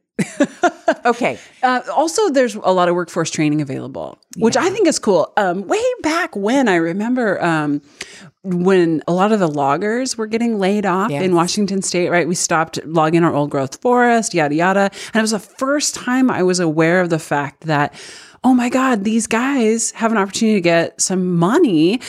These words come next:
Speaker 1: to get retrained,
Speaker 2: Mm-hmm.
Speaker 1: to find a new profession. I have a friend who took advantage of that and is now a massage therapist. So really, there are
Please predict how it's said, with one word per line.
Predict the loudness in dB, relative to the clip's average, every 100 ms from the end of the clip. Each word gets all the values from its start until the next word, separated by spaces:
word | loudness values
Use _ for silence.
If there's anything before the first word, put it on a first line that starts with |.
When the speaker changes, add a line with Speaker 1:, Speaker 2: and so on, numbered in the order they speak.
| -10
Speaker 1:
to | -4
get | -2 -2
retrained, | -4 -4 -2 -4 -6 -2 0 2 0 -4
Speaker 2:
Mm-hmm. | -4
Speaker 1:
to | 0 -2
find | 0 2 4 2
a | 2
new | 0
profession. | -2 -4 -4 0 2
I |
have | 0
a | -2
friend | -2 2 2 4
who | 2 2 -4 -4
took | -2
advantage | 0 0 0 0
of | 0
that | 0 0
and | 0 -2 0
is | -2 0
now | 2 2
a | 0
massage | -2 -4 -4
therapist. | -6 -8 -10 -12 -12 _ _ _ -10
So | -2 0
really, | 2 2 4 4 2
there | 2 2
are | 2 0